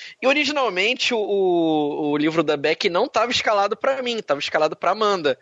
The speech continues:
que é a outra menina que faz a colaboração lá no site, né? Quando a Domênica falou assim, "Ah, vamos gravar um episódio do, sobre o, sobre o livro da Beck Chambers." Eu falei, "Caraca, ferrou." <laughs>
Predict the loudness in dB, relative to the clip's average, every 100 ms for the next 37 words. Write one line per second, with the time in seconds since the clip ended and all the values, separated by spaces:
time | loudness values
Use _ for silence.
0 | -12 -20 -4 0 2 0 0 -2 -2 0
1 | -2 -4 -2 -2 2 0 0 0 2 0
2 | 0 0 -2 0 0 2 0 -4 -4 -6
3 | -2 -2 2 2 2 0 0 2 2 0
4 | -2 -2 0 0 0 -2 0 0 0 -2
5 | -2 -6 -2 0 0 -2 0 0 0 -4
6 | -6 -2 0 2 2 2 2 -2 -6 -20
7 | -20 -20 -20 -2 0 2 0 0 0 0
8 | -2 -2 0 2 2 0 -2 -8 -6 -10
9 | -8 -6 -4 -2 -2 -2 -4 -2 -2 0
10 | 0 -2 -10 -14 -10 -6 -2 -2 -2 -4
11 | -6